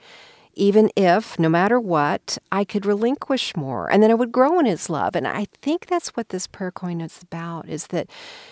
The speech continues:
you know, eventually Eva did have another little boy, Dominic, and I would have missed it if I hadn't joined in the risk of that moment. But if we can think about so many circumstances, do I dare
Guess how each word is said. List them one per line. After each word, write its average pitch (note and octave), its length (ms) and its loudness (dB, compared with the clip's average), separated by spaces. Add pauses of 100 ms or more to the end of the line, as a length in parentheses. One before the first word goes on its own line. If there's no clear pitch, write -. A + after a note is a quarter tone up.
you F3+ 80 2
know, F3 80 6
eventually F3 500 2
Eva E3+ 220 -4
did F#3 220 -2
have D#3+ 300 -6
another D#3+ 340 -4
little D#3 140 -4
boy, D#3+ 240 -4
Dominic, D#3+ 500 -4
and F3+ 100 0
I G3 80 2
would B3+ 200 0
have A#3+ 120 -2
missed D#3 520 0
it A2 120 -6
if E3 140 -4
I D#3 80 -4
hadn't D#3 600 -6
joined D3+ 640 2 (120)
in D3+ 520 2
the D#3+ 220 0
risk D3 640 0
of D#3 220 -6
that C#3+ 240 -2
moment. D#3 520 -2 (460)
But A#3+ 120 6
if B3 120 2
we B3+ 60 4
can A#3+ 120 6
think D4 160 2
about B3+ 220 2
so B3 240 4
many B3 220 4
circumstances, G3 1080 -4 (400)
do A3+ 220 4
I B3 120 4
dare G3+ 680 2